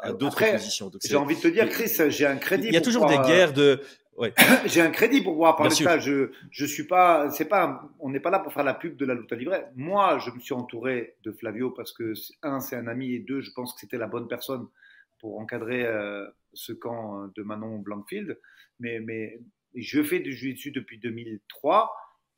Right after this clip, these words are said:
Speaker 2: Je suis ceinture noire depuis deux mille treize. Je continue à, à pratiquer ce sport et, et à inciter mes élèves à le faire. Donc, euh, il n'y a pas de volonté de ma part de détourner, euh, euh, euh, le sport et, et de faire de la pub pour,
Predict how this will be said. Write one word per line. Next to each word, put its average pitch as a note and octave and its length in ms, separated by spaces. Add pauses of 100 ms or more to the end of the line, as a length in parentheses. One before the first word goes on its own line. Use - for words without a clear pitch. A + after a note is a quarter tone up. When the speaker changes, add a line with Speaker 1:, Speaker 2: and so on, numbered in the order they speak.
(180)
Speaker 2:
Je A#2+ 180
suis D3 180
ceinture D3 280
noire B2+ 160
depuis A2+ 200
deux A#2 80
mille A2 200
treize. E3+ 420
Je A2+ 140
continue C#3 420
à, B2+ 120
à A#2+ 180
pratiquer - 480
ce A2 160
sport B2+ 340
et, G#2+ 220 (260)
et B2 140
à A#2+ 60
inciter A#2+ 300
mes B2 200
élèves B2 200
à A2+ 60
le A2 60
faire. F3 160
Donc, B2+ 260
euh, A2 220
il A2+ 40
n'y A#2 60
a B2 80
pas F#3+ 160
de C#3 100
volonté C#3+ 540
de D3 60
ma B2+ 120
part F3 200
de C3+ 80
détourner, C3+ 640
euh, B2 200 (540)
euh, A2+ 200 (1200)
euh, G#2+ 380
le A2 100
sport D#3+ 420
et, A#2+ 280
et A2+ 40
de G#2+ 120
faire B2 160
de A2 60
la A#2 60
pub C#3+ 200
pour, B2+ 160